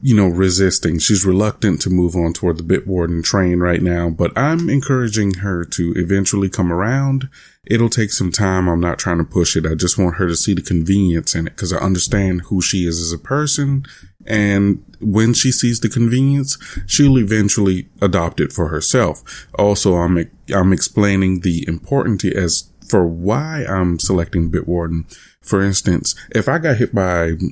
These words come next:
a train, a bus, or whatever tomorrow, and I'm incapacitated, I can't do anything for the family anymore, and there's, you know, pretty much no likelihood that I'll be coming back,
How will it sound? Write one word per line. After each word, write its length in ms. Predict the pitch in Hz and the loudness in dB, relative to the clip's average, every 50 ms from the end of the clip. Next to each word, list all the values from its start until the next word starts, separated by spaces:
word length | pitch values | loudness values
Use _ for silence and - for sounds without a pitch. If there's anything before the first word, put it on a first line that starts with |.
| - - | -4 -4
a 100 | 98 85 | -2 -2
train, 420 | - - 110 98 90 87 87 80 | 0 0 2 2 2 4 2 2
a 60 | 78 | 2
bus, 360 | 78 78 85 82 78 78 - - | 2 2 2 2 2 2 0 0
or 60 | 80 | 0
whatever 300 | 80 82 80 80 78 80 | 2 2 0 0 0 0
tomorrow, 480 | 80 80 80 80 80 80 80 80 80 | 0 0 0 0 0 -2 -2 -2 -4
and 220 | 82 82 82 85 - - - - - - | -4 -6 -6 -8 -10 -12 -18 -20 -20 -10
I'm 220 | - - 95 95 98 | -4 0 2 2 4
incapacitated, 840 | 92 90 - - - 92 87 85 - - - 95 85 85 85 82 - - _ - - _ - | 2 2 -2 -2 0 0 0 0 0 -2 0 0 0 2 0 0 -2 -6 _ -20 -20 _ -6
I 180 | - 92 90 92 | -4 -2 -2 -2
can't 420 | 90 - - 98 95 90 - 87 | -2 -2 0 0 0 0 -2 -2
do 180 | 87 95 90 87 | 0 2 2 2
anything 360 | 90 87 85 - 95 90 85 | 2 0 0 0 0 0 0
for 160 | 80 - 90 | 0 0 -2
the 80 | 80 87 | -2 -2
family 500 | - - 107 104 107 101 95 87 82 80 | -2 -2 0 0 2 2 2 2 2 2
anymore, 480 | 82 80 80 80 80 78 78 80 80 82 | 2 2 0 0 0 0 0 0 0 0
and 160 | 80 80 80 | -2 0 0
there's, 460 | 92 92 92 90 85 82 - - - | 2 2 2 2 2 0 0 -2 -2
you 140 | - 104 98 | 0 2 2
know, 300 | 85 82 82 78 80 - _ _ _ _ - | 4 2 2 0 -2 -6 _ _ _ _ -6
pretty 180 | - 147 135 127 | -2 0 2 4
much 240 | 120 107 92 - 113 | 4 2 2 2 0
no 100 | 107 98 95 | 0 0 0
likelihood 640 | 98 98 92 - - 90 80 85 98 92 87 80 | 0 0 -2 -2 -2 -2 0 2 2 2 2 2
that 160 | 87 90 82 85 | 2 2 2 2
I'll 180 | 87 87 87 | 0 0 0
be 380 | 80 - 90 85 82 82 82 - - - - - | 2 2 2 2 2 0 -4 -6 -12 -20 -10 -4
coming 300 | - 127 107 95 85 82 | 0 2 2 4 4 2
back, 480 | 92 131 160 156 113 92 90 - - | 2 2 2 2 2 0 -2 -4 -8